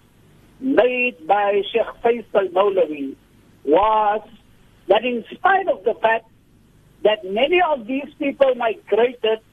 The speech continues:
from their countries of domicile to Europe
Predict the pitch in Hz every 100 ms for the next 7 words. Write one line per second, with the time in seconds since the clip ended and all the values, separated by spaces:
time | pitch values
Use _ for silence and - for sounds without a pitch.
0 | _ - - - _ - 240 277 320 311
1 | 247 190 247 254 247 - 269 269 247 262
2 | 262 240 226 214 - 226 233 240 - 202
3 | 185 180 185 190 _ _ - _ - 277
4 | 285 226 202 190 220 -